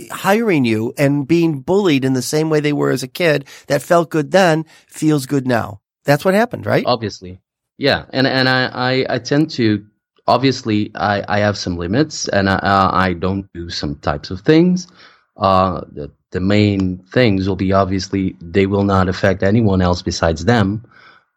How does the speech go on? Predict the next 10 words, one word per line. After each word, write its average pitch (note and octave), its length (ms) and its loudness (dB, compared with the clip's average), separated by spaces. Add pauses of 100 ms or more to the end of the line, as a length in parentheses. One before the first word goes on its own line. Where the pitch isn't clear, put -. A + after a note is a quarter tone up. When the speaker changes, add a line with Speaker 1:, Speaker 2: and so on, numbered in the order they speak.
(120)
Speaker 2:
Uh, F2+ 320 2
if F#2 140 -10
they're F2+ 160 0
married G2+ 400 2
or E2+ 140 -2
have F2 260 -4
kids, F#2 540 -2
I E2 80 -2
won't F#2 340 -2
do, D#2 360 -8